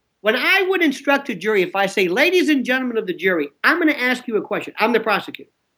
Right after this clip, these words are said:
Make me this deal. If you're gonna find out, if you're gonna find this person not guilty, make sure you have a reason for it. Don't have a reason. Your reason of,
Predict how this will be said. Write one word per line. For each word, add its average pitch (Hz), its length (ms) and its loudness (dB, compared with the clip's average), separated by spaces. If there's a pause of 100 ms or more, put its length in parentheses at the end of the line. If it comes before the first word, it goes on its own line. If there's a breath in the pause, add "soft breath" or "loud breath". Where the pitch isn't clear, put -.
(800)
Make 330 340 2
me 285 180 4
this 214 260 0
deal. - 280 0 (1000)
If 277 260 2
you're 269 160 0
gonna 381 320 2
find 262 680 0
out, 165 260 0 (360)
if 247 120 -2
you're 277 100 2
gonna 370 200 2
find 294 200 2
this 247 100 -6
person 220 300 -4
not 202 180 0
guilty, 208 380 -6 (460)
make 302 360 2
sure 302 320 0
you 269 200 2
have 254 280 0
a 233 80 4
reason 214 680 0
for 135 300 -12
it. - 80 -20 (1300 soft breath)
Don't 381 320 2
have 294 320 2
a 247 80 4
reason. 220 500 -2 (120 loud breath)
Your 349 320 0
reason 277 340 2
of, 208 160 -2